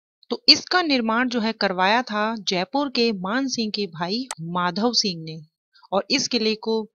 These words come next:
भूतहा किला भी कहा जाता है। इससे संबंधित जो है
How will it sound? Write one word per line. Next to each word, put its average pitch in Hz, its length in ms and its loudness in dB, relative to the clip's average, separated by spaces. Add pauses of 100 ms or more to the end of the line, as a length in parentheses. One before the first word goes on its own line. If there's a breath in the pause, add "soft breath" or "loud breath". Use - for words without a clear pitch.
(240)
भूतहा 226 440 2
किला 180 320 -4
भी 254 260 -4 (320)
कहा 214 220 2
जाता 214 300 2
है। 226 240 -2 (120)
इससे 220 260 -2
संबंधित 196 540 -2
जो 208 140 -4
है 214 220 -2